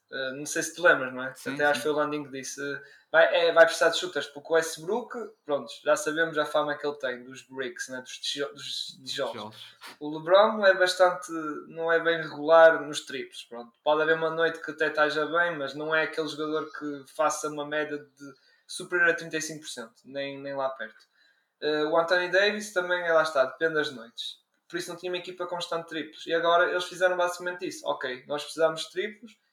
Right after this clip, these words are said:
Speaker 1: e vamos pôr aqui uns triplistas aí à volta, shooters, não é? À volta do LeBron e do Westbrook. E até em brincadeira, acho que disse isso no Twitter, que foi... Ok, pronto, vai ser muito o LeBron a tentar atacar o cesto e vai fazer sempre passo para o lado para ver se encontra um jogador wide open,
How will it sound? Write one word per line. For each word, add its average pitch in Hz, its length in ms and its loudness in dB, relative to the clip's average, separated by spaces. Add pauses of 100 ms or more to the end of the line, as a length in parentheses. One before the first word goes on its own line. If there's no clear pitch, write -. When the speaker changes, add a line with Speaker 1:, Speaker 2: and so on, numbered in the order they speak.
(160)
Speaker 1:
e 180 100 -2
vamos 180 200 6
pôr 180 160 -2
aqui 170 200 -2
uns 160 200 -6
triplistas 165 640 -4
aí 156 160 2
à 151 120 6
volta, 151 460 -2 (160)
shooters, 160 440 -6
não 135 100 -2
é? 139 60 2
À 139 80 0
volta 143 340 -4
do 143 220 -10
LeBron 156 440 -2 (320)
e 143 80 -12
do 147 60 -12
Westbrook. 156 480 -4
E 139 180 -4
até 147 220 -2
em 156 140 -4
brincadeira, 156 720 0
acho - 240 0
que 160 80 -10
disse 151 160 -10
isso 151 200 -10
no 147 60 -8
Twitter, 156 420 -6
que - 100 -14
foi... 135 280 -6 (420)
Ok, 151 460 2
pronto, 135 240 -4
vai 143 160 4
ser 165 180 0
muito 165 320 -6
o 165 400 -4
LeBron 165 480 6
a 147 60 -2
tentar 156 300 2
atacar 156 280 2
o 151 40 2
cesto 175 340 -2
e 165 60 -8
vai 160 120 6
fazer 160 220 -4
sempre 160 240 -4
passo 151 240 2
para 156 80 0
o 151 40 2
lado 160 360 8
para 147 300 -2
ver 151 100 -2
se 156 100 -6
encontra 151 360 -6
um 147 180 -8
jogador 147 420 -2
wide 147 200 4
open, 156 360 -4